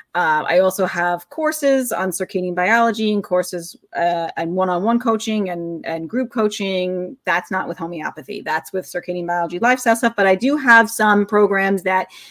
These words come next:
intertwine both. If you want, like, the full Monty, right, you can do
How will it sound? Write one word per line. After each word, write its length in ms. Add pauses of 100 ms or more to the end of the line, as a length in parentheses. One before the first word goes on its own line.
(120)
intertwine 500
both. 320
If 120
you 60
want, 160
like, 120
the 80
full 220
Monty, 440
right, 200
you 120
can 160
do 360